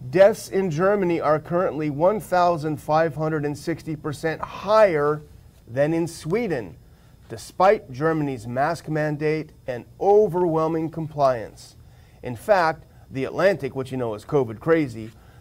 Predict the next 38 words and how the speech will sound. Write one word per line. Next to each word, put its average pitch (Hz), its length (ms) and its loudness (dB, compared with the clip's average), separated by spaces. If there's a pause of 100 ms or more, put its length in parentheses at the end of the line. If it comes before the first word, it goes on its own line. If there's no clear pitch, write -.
The 135 100 -4
Atlantic 175 500 0
said 160 300 -2
everyone 196 400 2
they 180 120 -2
saw 165 260 0
in 151 160 -2
Germany 165 400 0
was 147 220 -6
wearing 151 320 0
an 147 220 -4
N 185 260 -2
ninety-five 160 600 0
mask, 147 520 -2
while 127 180 -2
hardly 151 460 -2
anyone 143 560 -2 (360)
in 135 160 -6
Sweden 170 500 -2
wears 139 320 0
masks 127 520 -4
at 151 100 0
all. 175 360 4 (380)
So - 160 -2
why 147 300 6
aren't 147 220 2
they 160 160 2
working? 147 720 0 (340)
And 113 160 -8
here's 131 220 -4
the 135 80 -10
chart 170 400 2
that 131 100 -10
shows 135 340 -4
Germany, 160 720 0 (360)
new 156 260 0
daily 165 380 2
deaths 156 480 2